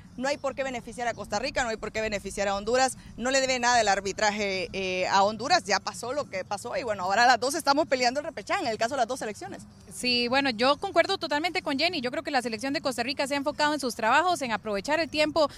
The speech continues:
Speaker 2: del grupo, en aprovechar también a Gustavo Alfaro, que no había tenido algunos seleccionados legionarios y demás, y no están pensando para nada en el tema del arbitraje, y están pensando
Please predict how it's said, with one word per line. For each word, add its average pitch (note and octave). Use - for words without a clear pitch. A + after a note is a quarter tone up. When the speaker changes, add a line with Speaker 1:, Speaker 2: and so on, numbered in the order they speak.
Speaker 2:
del A#3
grupo, F#4+
en A#3+
aprovechar G#3
también C#4
a D4
Gustavo C4
Alfaro, D#4
que A#3+
no A3+
había B3+
tenido B3+
algunos B3
seleccionados A3+
legionarios A3+
y A#3
demás, A3+
y C#4
no D4
están D#4+
pensando D4
para B3
nada B3+
en C4
el A3+
tema B3
del G#3+
arbitraje, B3+
y D#4
están D4+
pensando F4+